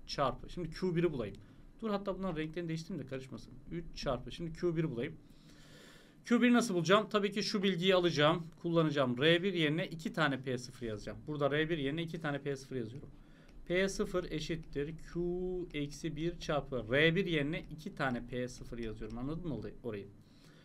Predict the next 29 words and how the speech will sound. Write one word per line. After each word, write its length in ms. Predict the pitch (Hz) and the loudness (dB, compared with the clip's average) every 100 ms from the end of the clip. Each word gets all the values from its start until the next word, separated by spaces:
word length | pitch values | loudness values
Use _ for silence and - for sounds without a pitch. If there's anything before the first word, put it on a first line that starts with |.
| - - - | -20 -20 0
Hocam 300 | 202 294 269 | 4 6 6
P 140 | 277 285 | 6 4
sıfırlar 400 | 247 277 269 262 | 2 4 6 6
gider. 420 | 226 196 185 - - - | 6 8 8 4 -6 -4
Bravo. 640 | 139 147 127 113 127 147 | 2 6 6 4 0 -4
Burada 180 | 143 175 | 0 0
ne 140 | 175 | 0
kaldı? 340 | 160 135 160 131 | 0 -2 -2 -2
Bir. 260 | 117 - - - - - - - - - - | -4 -4 -14 -14 -14 -16 -16 -18 -20 -20 -16
Şimdi 420 | - 226 190 127 - - - - - - - | -4 2 4 4 0 -20 -20 -20 -20 -16 0
bir 280 | 165 277 170 | 4 6 4
eşittir 480 | 170 202 - 247 - | 2 0 -2 -2 -2
Q 360 | - 214 240 220 | -4 2 6 6
eksi 300 | 202 - 208 | 4 2 -2
bir 100 | - | 2
çarpı 360 | - 185 185 | 6 6 6
iki. 220 | 214 - 156 | -2 -4 0
Çarpı 340 | 190 202 247 | 2 2 0
iki 160 | 240 220 | -2 0
de 100 | 202 | 2
buraya 200 | 220 170 | 2 4
bölü 160 | 185 | 4
olarak 320 | 240 226 180 | 6 4 2
geçerse 600 | 156 143 214 - 156 190 - - - 143 | 0 2 2 2 -2 -4 -8 -18 -10 -4
bir 200 | 202 190 | -2 0
bölü 160 | 165 | 0
iki 240 | 143 151 151 | 0 -4 -6
eşittir 560 | 160 175 - 160 175 - - - - - | -6 -8 -4 -4 -4 -12 -20 -18 -16 -12
Q 340 | - 165 170 | -2 0 0